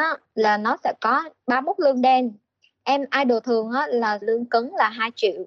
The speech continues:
Còn nếu như mà em dance sexy á, là lương cứng sẽ hai triệu rưỡi. Còn nếu như mà em là dance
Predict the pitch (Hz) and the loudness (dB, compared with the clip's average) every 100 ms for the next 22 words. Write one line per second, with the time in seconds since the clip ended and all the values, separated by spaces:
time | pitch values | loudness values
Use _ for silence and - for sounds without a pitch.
0 | _ _ _ _ _ _ - 233 240 247 | _ _ _ _ _ _ -2 0 0 0
1 | 349 370 294 285 247 - 262 269 247 269 | 0 -2 -4 -4 -4 -2 -2 0 0 0
2 | 277 370 - 277 277 277 311 285 269 - | -2 -10 -2 0 2 2 0 -4 -12 -6
3 | 226 220 226 254 262 262 277 - 202 240 | -2 0 2 2 2 -2 -2 -4 -4 -4
4 | 262 _ 247 262 254 202 196 180 277 311 | -8 _ -4 -2 0 0 0 0 0 -4
5 | _ _ _ 240 254 247 247 247 311 359 | _ _ _ -6 0 0 2 2 0 0
6 | 311 269 233 - 269 277 269 226 - - | -2 0 -2 0 0 2 2 0 -4 -4
7 | 247 269 285 285 | 2 4 4 2